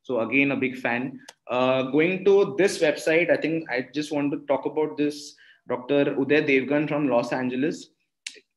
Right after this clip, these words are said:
I think it's the best available video website for residents because he actually takes, uh, resident cases and reviews them. So this is something which,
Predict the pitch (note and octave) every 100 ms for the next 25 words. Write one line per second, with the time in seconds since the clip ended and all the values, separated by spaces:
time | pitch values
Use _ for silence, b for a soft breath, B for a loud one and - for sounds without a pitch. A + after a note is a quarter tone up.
0 | - C3 F#3+ F3 D#3+ F#3+ C3+ C#3+ - -
1 | - C#3 C#3 C#3 D#3 D#3+ F3 E3+ E3+ -
2 | B2 B2 C#3 C#3+ E3+ E3+ - - B2+ -
3 | C#3+ C#3+ D3+ - C3 C3 C3 B2 - B2
4 | A2 A#2 C3+ D#3 - B2+ C#3+ D#3 - -
5 | - F3 G3+ F3 B2 - G3 F#3 E3 E3
6 | C#3 - A#2+ B2+ B2 B2 A#2 b b b
7 | - C3 C3 D3+ F#3 F3+ C#3+ C#3 F3+ E3
8 | D#3 D3+ B2+ B2+ D#3 C3+ A2 F2+ - C3+
9 | B2+ C3 - C3+ F#3+ F#3+ E3 D#3 F#3 F#3
10 | E3+ D#3+ -